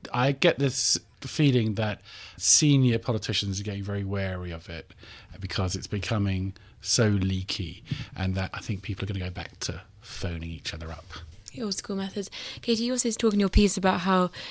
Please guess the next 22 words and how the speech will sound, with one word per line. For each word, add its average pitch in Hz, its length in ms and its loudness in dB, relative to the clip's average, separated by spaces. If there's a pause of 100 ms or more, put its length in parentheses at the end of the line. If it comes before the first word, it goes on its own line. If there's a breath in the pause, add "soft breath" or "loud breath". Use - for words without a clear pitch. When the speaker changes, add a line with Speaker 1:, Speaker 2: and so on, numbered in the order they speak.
(340 loud breath)
Speaker 2:
WhatsApp 196 340 4
has 180 80 0
basically 180 280 2
saved 175 520 0
Theresa 170 280 0
May 170 200 2
because 170 240 -6
no 180 140 -2
one 175 100 -2
can - 140 -6
actually 190 300 -2
plot - 280 0
properly. 220 460 -8
Can - 140 -8
you 190 60 0
tell 190 160 -2
us 175 140 2
a 180 60 -8
bit 185 120 -2
more 180 200 0
about 170 320 -6 (140 loud breath)
that? - 220 -2